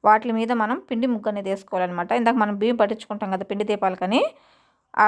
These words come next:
పిండితోనే మనం ముగ్గు అనేది వేసుకోవాలి. మామూలుగా ముగ్గు పిండితో అనేది మనం ముగ్గు అనేది వేయకూడదు.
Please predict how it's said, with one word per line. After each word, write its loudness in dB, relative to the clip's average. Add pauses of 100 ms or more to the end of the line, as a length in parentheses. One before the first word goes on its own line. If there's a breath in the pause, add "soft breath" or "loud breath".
పిండితోనే 0
మనం 0
ముగ్గు -4
అనేది 0
వేసుకోవాలి. -2
మామూలుగా 2
ముగ్గు -4
పిండితో -6
అనేది -2
మనం -2
ముగ్గు -4
అనేది -2
వేయకూడదు. 0